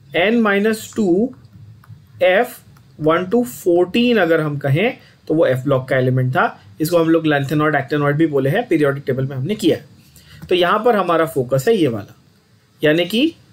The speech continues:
outermost shell के एस subshell में जब आ-,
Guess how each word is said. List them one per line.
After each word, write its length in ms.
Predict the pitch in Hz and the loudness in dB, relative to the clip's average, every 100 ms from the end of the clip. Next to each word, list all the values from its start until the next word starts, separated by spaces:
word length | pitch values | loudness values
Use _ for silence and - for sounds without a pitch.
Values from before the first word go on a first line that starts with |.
| _ - | _ 0
outermost 640 | 165 190 247 254 240 226 - | 2 4 2 4 2 0 0
shell 360 | 170 143 151 | 0 2 0
के 140 | 147 208 | 2 4
एस 500 | 262 - 196 214 - | 2 2 -2 0 -2
subshell 480 | 143 143 143 139 | -2 -2 -2 -2
में 220 | 143 208 220 | 0 0 0
जब 180 | 214 | 2
आ-, 320 | 170 101 147 | 0 0 -2